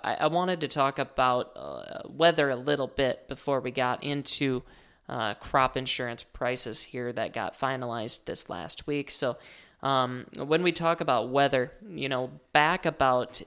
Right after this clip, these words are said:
in May thirty-first, about nineteen percent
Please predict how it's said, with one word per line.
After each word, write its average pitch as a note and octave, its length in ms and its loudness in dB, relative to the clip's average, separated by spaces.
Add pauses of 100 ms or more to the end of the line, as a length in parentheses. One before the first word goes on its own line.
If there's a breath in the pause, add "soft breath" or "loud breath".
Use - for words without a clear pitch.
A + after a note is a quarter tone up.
in A#2+ 340 -8
May C#3 280 -2
thirty-first, - 880 -6 (360 soft breath)
about A#2 180 0
nineteen E3 460 0
percent B2+ 680 0